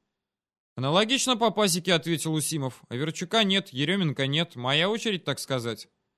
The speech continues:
«Да, Еременко накосячил», несколько не кстати вернул Баталов. «С замом по науке теперь кто остается? Без него нельзя, это доход». «Зам по науке у нас в подвале сидит», усмехнулся Иван.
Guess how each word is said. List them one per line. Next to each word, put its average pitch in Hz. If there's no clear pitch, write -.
«Да, 220
Еременко 220
накосячил», 202
несколько 135
не 147
кстати 170
вернул 147
Баталов. 143
«С 131
замом 208
по 220
науке 214
теперь 180
кто 214
остается? 151
Без 147
него 190
нельзя, 196
это 151
доход». 170
«Зам 190
по 226
науке 226
у 208
нас 208
в -
подвале 202
сидит», 131
усмехнулся 131
Иван. 120